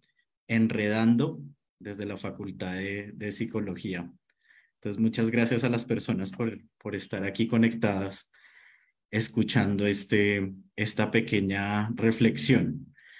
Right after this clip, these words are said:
Bueno, eh, hoy les quiero hablar un poco acerca de, de mi tesis doctoral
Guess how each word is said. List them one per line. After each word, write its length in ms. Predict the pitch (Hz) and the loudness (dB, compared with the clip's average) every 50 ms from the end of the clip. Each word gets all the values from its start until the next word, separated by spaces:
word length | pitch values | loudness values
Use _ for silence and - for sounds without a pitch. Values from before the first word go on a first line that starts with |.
| - - - - - _ _ _ - | -20 -20 -20 -20 -20 _ _ _ 2
Bueno, 440 | 110 131 151 156 139 127 - 139 139 131 | 6 8 10 10 10 8 6 4 0 0
eh, 560 | 127 120 123 123 123 123 120 120 120 117 120 - | 0 2 2 4 2 2 2 0 -2 -4 -6 -6
hoy 180 | 117 123 127 | -2 0 0
les 220 | 127 135 151 147 - | 2 2 0 0 0
quiero 220 | 143 160 156 156 | 0 0 2 2
hablar 260 | 151 151 156 151 151 | 0 0 0 -2 -2
un 140 | 156 156 156 | -2 -4 -2
poco 300 | - 156 147 147 147 156 | 0 0 0 0 0 0
acerca 400 | 143 143 147 147 135 135 147 143 | 0 0 0 -2 -2 0 2 2
de, 400 | 139 139 139 135 127 120 117 110 | 4 4 4 2 2 0 -2 -4
de 160 | 110 117 117 | -4 -4 -2
mi 120 | 117 117 117 | 0 0 -2
tesis 340 | 117 110 107 107 113 110 113 | -2 -6 -6 -6 -6 -4 -2
doctoral 680 | 139 135 139 - 127 113 110 117 127 151 190 - | -2 -2 0 0 -2 0 0 0 0 0 -2 -4